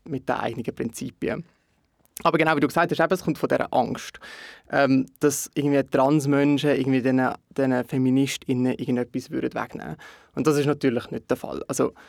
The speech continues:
nur weil wir jetzt plötzlich auch das Recht auf eine lebenswürdige Existenz haben, haben Cis-Frauen natürlich nicht plötzlich weniger Recht.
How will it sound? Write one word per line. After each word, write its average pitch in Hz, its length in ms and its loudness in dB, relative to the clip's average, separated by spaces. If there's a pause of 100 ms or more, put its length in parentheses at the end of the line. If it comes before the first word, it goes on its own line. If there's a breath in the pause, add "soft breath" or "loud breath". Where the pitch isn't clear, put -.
(320 loud breath)
nur 156 240 4
weil 143 420 4
wir 143 200 4
jetzt - 220 -2
plötzlich - 380 -2
auch 143 160 4
das 156 140 2
Recht 143 300 0
auf 139 120 -6
eine 131 120 0
lebenswürdige 131 880 -2
Existenz 127 680 -2
haben, 123 340 -4 (120)
haben 135 280 -2
Cis-Frauen 135 540 2
natürlich 127 400 -2
nicht 123 120 -6
plötzlich 131 380 -2
weniger 123 340 0
Recht. 131 380 -8